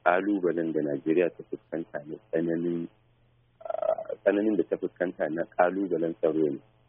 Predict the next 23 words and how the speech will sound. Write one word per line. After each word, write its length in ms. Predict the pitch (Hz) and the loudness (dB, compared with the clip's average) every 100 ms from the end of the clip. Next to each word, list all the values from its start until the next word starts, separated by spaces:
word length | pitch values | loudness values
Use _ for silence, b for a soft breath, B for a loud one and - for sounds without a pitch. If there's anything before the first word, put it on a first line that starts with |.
| _ _ _ _ _ _ - | _ _ _ _ _ _ -12
Muka 260 | 85 - 82 | -10 0 2
yi 200 | 76 - - | 2 -2 -2
hasashen 680 | 73 - 73 71 - 87 - | -2 0 -2 -2 -2 -2 0
sauƙi 400 | 98 92 - 92 | -2 0 -2 -2
zai 160 | 98 82 | 2 2
biyo 280 | 82 92 92 | 2 4 6
baya, 300 | 92 95 - _ _ _ _ _ - | 4 4 -2 _ _ _ _ _ -4
kuma 140 | 87 | 0
alhamdulillahi 880 | 80 76 82 80 78 80 80 80 76 - _ _ | 2 0 -2 -2 0 2 2 -2 -8 -10 _ _
sauƙin 360 | 82 73 82 73 | -2 0 0 2
ya 120 | 71 | 0
biyo 240 | 69 71 69 | 0 0 2
baya. 260 | 71 65 - _ _ _ _ _ - | 2 0 -6 _ _ _ _ _ -4
To 80 | 76 | 2
bana 340 | 85 107 107 - _ _ _ _ _ _ _ _ _ _ - | 4 4 2 0 _ _ _ _ _ _ _ _ _ _ 0
ƙalubalen 760 | 98 101 107 101 90 90 87 80 | 2 2 0 2 2 2 -2 0
da 320 | 73 69 65 - _ _ | 2 2 -2 -8 _ _
ko 440 | 90 87 87 87 85 _ | 2 4 4 4 0 _
wato 280 | - - - | -10 -8 -8
tsananin 520 | - 95 98 101 101 | -2 0 2 2 2
da 100 | 87 | 2
Najeriya 480 | 78 73 87 90 87 | 2 -2 0 2 2
take 320 | - 85 78 | -2 -8 -8